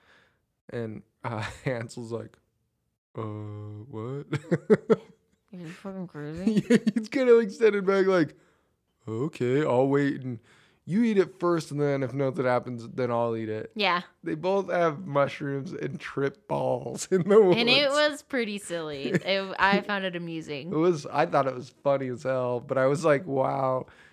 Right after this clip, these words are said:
Speaker 1: Um, it's somewhere in the P G thirteen where it shows, like, the, uh, section of why it's rated,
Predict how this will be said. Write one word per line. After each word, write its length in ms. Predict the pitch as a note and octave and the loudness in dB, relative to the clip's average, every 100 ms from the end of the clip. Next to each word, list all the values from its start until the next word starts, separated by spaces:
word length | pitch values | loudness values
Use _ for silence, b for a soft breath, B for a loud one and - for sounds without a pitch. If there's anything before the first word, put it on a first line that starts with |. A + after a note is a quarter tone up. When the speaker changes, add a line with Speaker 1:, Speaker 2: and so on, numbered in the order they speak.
| b b - | b b -14
Speaker 1:
Um, 600 | A#2 A#2+ A#2 A2+ A2+ A#2+ - _ _ _ | -6 -4 -2 -4 -8 -14 -18 _ _ _
it's 160 | - | -8
somewhere 440 | - C#3+ E3+ D#3 C#3+ | 4 4 6 4 4
in 100 | C3+ | 0
the 80 | C3 | -4
P 180 | - | -4
G 140 | C#3 C#3+ | -2 0
thirteen 600 | C#3 C3+ - C#3 C3 B2 | 0 -2 -2 -2 -2 -2
where 200 | B2+ B2 | 0 0
it 100 | A#2 | -2
shows, 400 | - C3 B2+ B2 | -2 0 0 0
like, 260 | B2 B2 - _ _ _ _ | -2 -2 -6 _ _ _ _
the, 380 | B2+ B2 A#2+ - - _ | -2 0 -2 -8 -16 _
uh, 320 | - B2 A#2 | -2 0 0
section 400 | A2 - B2 - | -2 -4 -4 -4
of 140 | B2+ B2 | -6 -2
why 220 | A2+ A#2 | -2 0
it's 200 | A#2 - | -4 -4
rated, 500 | A#2+ A2 A2+ A#2+ C3 | -4 -2 -2 -4 -6